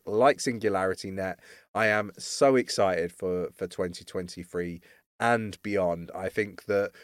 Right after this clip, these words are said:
we are here super, super early, and, you know, the, the, the world, um, doesn't, and, uh, I guess the population of the world doesn't realize what is about to happen. There is a big shift.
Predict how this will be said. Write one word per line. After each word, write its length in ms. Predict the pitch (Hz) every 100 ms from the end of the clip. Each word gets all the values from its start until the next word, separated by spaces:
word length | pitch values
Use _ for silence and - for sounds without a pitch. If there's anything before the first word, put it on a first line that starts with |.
| -
we 120 | 110
are 120 | 107 104
here 320 | 120 107 104
super, 480 | - - 120 - 107
super 380 | - 104 - -
early, 460 | 113 113 110 110 - - - -
and, 380 | 107 104 101 -
you 120 | 120
know, 200 | 110 104
the, 320 | 107 110 107 101
the, 120 | 107
the 180 | 107 107
world, 640 | 104 120 117 110 110 104 - - _
um, 220 | 107 104 98
doesn't, 440 | 127 123 113 110 _ -
and, 140 | 104
uh, 160 | 95 92
I 100 | 98
guess 200 | 107 -
the 80 | 92
population 640 | - - 95 107 135 107
of 80 | 95
the 100 | 95
world 240 | 90 90 -
doesn't 360 | 123 120 95
realize 760 | 98 120 139 123 92 87 87 - _ _
what 280 | 107 110 104
is 140 | 113
about 440 | 104 98 98 98 -
to 100 | 95
happen. 400 | - 110 - 92
There 160 | 95 101
is 140 | 101
a 40 |
big 460 | 95 - 120 117 -
shift. 540 | - 131 107 - -